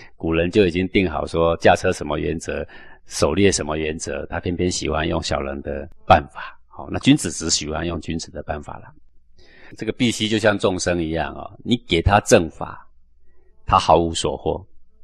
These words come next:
他说：“太难，太难了，他不适合我。”你给他加入很多邪法，他们所谓的方便法，什么叫方便啊？离开正法叫方便啊。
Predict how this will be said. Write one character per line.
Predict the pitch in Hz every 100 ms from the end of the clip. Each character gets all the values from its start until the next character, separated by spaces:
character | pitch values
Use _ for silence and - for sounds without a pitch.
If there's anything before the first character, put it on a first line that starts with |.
| - - - - - - -
他 | -
说 | 151
：“太 | 170 185
难， | 117 107
太 | 143 113
难 | 76 76
了， | 76 76 - - - - - -
他 | -
不 | 87
适 | 90
合 | 85 73 71
我。” | - 104 - - - - - - - - - - -
你 | 139
给 | 156
他 | 170
加 | - 180
入 | 196
很 | 156 117
多 | 151
邪 | 160 - 127 175
法， | 127 85 71 85
他 | 139
们 | 156
所 | 139 107
谓 | 147
的 | 131
方 | - 165 185
便 | 151 117
法， | 95 78 69
什 | -
么 | 87
叫 | 107 110
方 | 104 104
便 | 113 92
啊？ | 85
离 | 80
开 | 98 101
正 | 104 95
法 | 82
叫 | 87 90
方 | 85 87
便 | 85 71
啊。 | 73